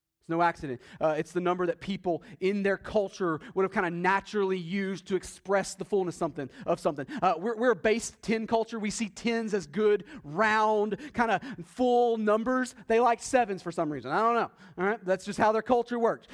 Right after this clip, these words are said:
And so these women celebrate God, and they celebrate Naomi, and they celebrate Ruth, and they make the bold claim here that through Ruth, the birth of this little boy will bring more redemption and more restoration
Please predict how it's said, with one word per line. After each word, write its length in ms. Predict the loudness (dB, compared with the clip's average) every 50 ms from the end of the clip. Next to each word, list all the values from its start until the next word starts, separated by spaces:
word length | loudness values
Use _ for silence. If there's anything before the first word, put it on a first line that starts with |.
| -6 -4
And 80 | -4 2
so 160 | 2 2 2 2 -4 2
these 220 | 2 2 2 4 2
women 240 | 0 0 0 0
celebrate 580 | -2 2 2 2 4 2 2 2 0 0 2 2
God, 380 | 4 4 6 6 6 4 4 2
and 100 | 0 -4
they 80 | -4
celebrate 440 | 0 0 0 0 0 -2 -4 -2 0
Naomi, 480 | 0 2 4 4 4 4 2 0 0 0
and 80 | 0
they 60 | -2
celebrate 440 | -2 0 0 -2 0 0 0 -2 0
Ruth, 240 | 2 2 2 2 2 -2 -6 -4 -2
and 100 | 0 2
they 80 | 2
make 200 | 2 0 0 0
the 60 | -4
bold 440 | -4 2 4 4 4 4 2 0 -4
claim 360 | -8 -4 -2 0 0 0 0
here 200 | 2 2 0 0 -2 -4 0
that 320 | 2 2 2 2 _ _ -4
through 520 | -2 0 2 4 4 6 4 4 4 0 -4 -10 -12 -6
Ruth, 380 | 0 2 2 2 2 0 -2 -4 -6 -2 -2
the 80 | -2 2
birth 280 | 4 4 2 4 0
of 80 | -2 -2
this 140 | -4 -2 -2
little 200 | -2 -2 -2 0
boy 320 | 0 2 4 4 4 4
will 100 | 0 -4
bring 400 | 0 2 0 2 2 2 0 2
more 520 | 4 4 4 6 6 4 4 2 2 0 0
redemption 680 | 0 -2 0 2 0 0 0 -2 -2 0 0 0 0 -2 -4 -4 -2
and 160 | 0 0 2
more 480 | 2 2 4 4 4 4 4 2 4 4
restoration 800 | 2 2 2 -2 -6 -6 0 2 2 2 2 0 0 -2 -2